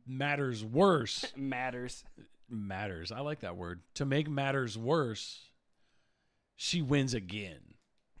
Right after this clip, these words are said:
Speaker 2: <laughs>
Speaker 1: Oh, you thought you guys were mad in the f-, fucking halftime?
Speaker 2: <laughs>
Speaker 1: You're gonna be real mad at the end of the game. And, by the way, the Rams are winning, which isn't hap-, doesn't make anyone happy.
Speaker 2: I was one off by one in the third quarter.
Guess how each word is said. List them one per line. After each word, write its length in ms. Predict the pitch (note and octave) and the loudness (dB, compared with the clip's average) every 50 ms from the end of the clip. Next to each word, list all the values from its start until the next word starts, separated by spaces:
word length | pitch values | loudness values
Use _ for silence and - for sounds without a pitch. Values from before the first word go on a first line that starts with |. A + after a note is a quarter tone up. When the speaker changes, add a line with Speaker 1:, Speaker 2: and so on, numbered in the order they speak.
| A5 A5 - - | -20 -16 -14 -14
Speaker 2:
<laughs> 60 | A#4+ - - C#5 C5 - - - - | -14 -12 -12 -14 -12 -12 -10 -4 2
Speaker 1:
Oh, 160 | C#3 C#3+ D3 | 4 6 6
you 260 | D3 C#3+ C#3+ E3 F3+ G3 | 6 6 6 4 4 4
thought 300 | - - G#3 F3 D#3+ D#3 | 4 2 2 2 2 2
you 140 | D#3+ E3 | 2 2
guys 300 | D#3 E3 D3 D3 C#3+ A2+ | 4 4 6 6 4 4
were 160 | B2+ C3 C3+ C3 | 2 0 0 2
mad 360 | B2 A#2+ B2+ C3 C3 C3 B2+ | 2 2 2 2 0 0 -2
in 140 | A#2 G#2+ G2 | -2 -4 -4
the 80 | G2+ | -6
f-, 160 | F2+ - - - - - - _ _ _ _ - | -8 -10 -14 -20 -20 -20 -20 _ _ _ _ 2
fucking 320 | - D3+ C#3 - B2 G#2 F#2 | 2 4 4 2 0 -4 -2
halftime? 600 | F#2 A2+ A#2+ C#3+ D#3 - - G3+ G3+ G#3+ A3+ A#3 | -2 -2 -2 -2 -2 0 0 0 2 2 0 0
Speaker 2:
<laughs> 600 | A4+ A#4+ B4+ A#4 - - - D5 C#5+ - - - | 0 0 0 -2 -4 -2 2 2 2 2 2 -2
Speaker 1:
You're 100 | G3 A3+ | -2 0
gonna 60 | G#3+ E3+ | 2 2
be 120 | C#3+ B2+ | 0 0
real 460 | A#2+ A#2 B2+ C#3+ E3 E3+ F3 E3 D#3+ | 0 0 4 6 8 8 8 8 6
mad 260 | C#3+ C3+ B2 A#2 A2+ | 4 4 2 2 2
at 80 | A2+ G2+ | 0 0
the 100 | A#2 A2+ | -2 -2
end 120 | A2+ A2 | -2 -2
of 80 | A2 G2 | -2 -4
the 60 | G2+ | -6
game. 500 | F#2+ G#2+ A2+ G#2+ F#2 D#2+ D2+ E2 E2+ G2 - _ - - _ - - - - _ _ _ _ _ _ _ - | -4 -4 -4 -4 -4 -6 -10 -12 -14 -16 -18 _ -20 -20 _ -20 -20 -20 -20 _ _ _ _ _ _ _ 2
And, 480 | - A#3 B3+ C4+ B3+ A3+ G3+ F#3+ F#3 E3+ | 4 4 6 6 6 6 6 4 4 6
by 160 | D#3+ E3+ E3+ | 8 8 8
the 100 | E3 D#3+ | 8 8
way, 200 | D3+ E3+ F3+ E3+ | 8 8 8 8
the 120 | D#3 D3 C3 | 8 6 4
Rams 500 | A#2 A#2 C#3 E3 F#3+ G3+ G3 F#3 D#3 C#3+ | 4 4 4 4 4 4 4 4 4 4
are 80 | C#3+ | 4
winning, 540 | C3 A#2+ A#2 A2 G#2 F#2+ F2 D#2+ D#2+ F#2+ G2+ - _ _ _ _ | 4 4 2 0 0 -2 -4 -6 -8 -10 -12 -14 _ _ _ _
which 220 | - D3+ D#3+ C#3+ F3 | 0 2 4 6 6
isn't 260 | F#3 F#3+ F3+ F#3 E3 | 6 6 6 2 0
hap-, 360 | D3+ C#3 D3+ D#3 D#3 C#3 C3+ | 0 -2 0 0 0 0 0
doesn't 240 | D3 E3+ F3+ E3 F3+ | 2 2 4 4 4
make 200 | D#3 C3+ A#2+ G#2 | 2 2 0 0
anyone 380 | B2 D3+ E3+ D#3 B2 G2 F2+ E2+ | -2 -2 -2 -2 -2 -4 -6 -8
happy. 480 | - - D#2+ D2 - - C2 - F#2 - _ _ _ _ _ _ _ _ _ _ _ _ _ _ _ _ _ _ - | -8 -8 -8 -10 -10 -12 -14 -14 -16 -20 _ _ _ _ _ _ _ _ _ _ _ _ _ _ _ _ _ _ -2
Speaker 2:
I 100 | E3 G#3+ | 0 2
was 200 | C4 A#3+ E3 D3+ | 2 0 2 2
one 180 | E3 F#3 F3+ | 4 4 6
off 300 | D#3+ D#3 D#3+ D#3 D3+ - | 6 4 2 2 0 -2
by 140 | - B2+ B2+ | -4 -4 -4
one 140 | B2 C3 C3 | -2 -2 -2
in 120 | B2+ B2 | -4 -4
the 40 | A#2 | -4
third 220 | G#2+ B2+ B2+ B2+ | -6 -6 -8 -8
quarter. 400 | - - - A#2 A2 A2 A#2 B2+ | -8 -8 -10 -8 -8 -8 -10 -12